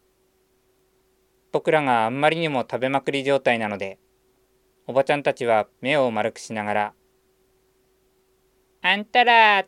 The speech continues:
どこから来たのか？」と質問する。代表してメガネが、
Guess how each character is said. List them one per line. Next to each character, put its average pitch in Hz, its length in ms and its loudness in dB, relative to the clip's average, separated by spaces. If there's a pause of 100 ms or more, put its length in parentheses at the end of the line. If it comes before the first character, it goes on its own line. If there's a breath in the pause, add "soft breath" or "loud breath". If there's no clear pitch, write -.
ど 196 120 -6
こ 262 160 -2
か 302 140 -2
ら 277 140 0
来 - 160 -16
た 208 160 -2
の 214 140 -6
か？」 202 500 2 (1160)
と 131 120 0
質 - 200 -12
問 120 180 -4
す - 160 -8
る。 104 180 -10 (1300)
代 139 200 0
表 156 140 0
し - 80 -18
て 156 140 -4
メ 151 120 -2
ガ 143 100 -2
ネ 117 100 -4
が、 101 240 -8